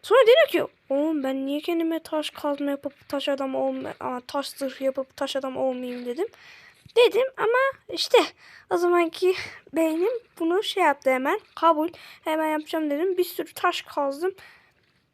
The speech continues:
Sonra öğrendim ki işte yapamıyorum. Öyle bir şey yapılmıyor. Hemen şunu alalım bir. Alak şunu. Uy, ben bunları... Uy! Uy!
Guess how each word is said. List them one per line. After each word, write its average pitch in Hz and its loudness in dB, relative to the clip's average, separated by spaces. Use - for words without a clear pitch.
Sonra 381 0
öğrendim 370 4
ki - -6
işte - -6
yapamıyorum. 392 -2
Öyle 330 2
bir 156 -6
şey 359 -2
yapılmıyor. 311 -2
Hemen 285 -2
şunu 302 -6
alalım 285 -2
bir. 254 -6
Alak 269 -10
şunu. 285 -12
Uy, 294 -6
ben 262 0
bunları... 277 2
Uy! 330 6
Uy! 359 0